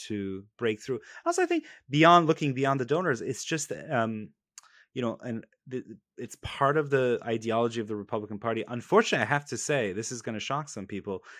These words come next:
It's going back to the nineteenth century. In some ways, for example, even Lincoln had some shortcomings.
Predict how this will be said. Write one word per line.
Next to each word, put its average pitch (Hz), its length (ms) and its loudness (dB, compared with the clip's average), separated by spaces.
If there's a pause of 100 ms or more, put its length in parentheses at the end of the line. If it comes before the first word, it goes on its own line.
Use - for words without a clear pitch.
It's - 120 -16
going 185 200 2
back 143 240 4
to 143 80 -8
the 113 120 0
nineteenth 107 400 -6
century. 104 540 -8
In 110 120 -10
some 135 260 -2
ways, 123 320 2
for 117 140 -6
example, 104 500 -4 (240)
even 131 340 0
Lincoln 135 420 2
had 104 220 -8
some 120 320 -4
shortcomings. 101 920 -6